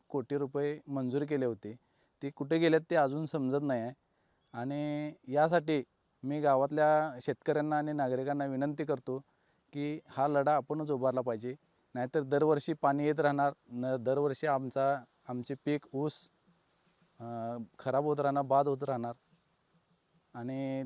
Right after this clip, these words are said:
त्याचं नुकसानही आपल्याला कायम सोसावं लागणार. मे महिन्यापासूनच पावसाचे, पावसाचं प्रमाण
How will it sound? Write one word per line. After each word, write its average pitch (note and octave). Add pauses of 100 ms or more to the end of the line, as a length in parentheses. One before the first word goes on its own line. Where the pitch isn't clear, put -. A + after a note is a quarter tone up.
त्याचं C#3
नुकसानही D3+
आपल्याला C#3+
कायम C#3
सोसावं C3+
लागणार. G#2+ (140)
मे C#3
महिन्यापासूनच E3 (100)
पावसाचे, D3 (100)
पावसाचं C#3
प्रमाण C#3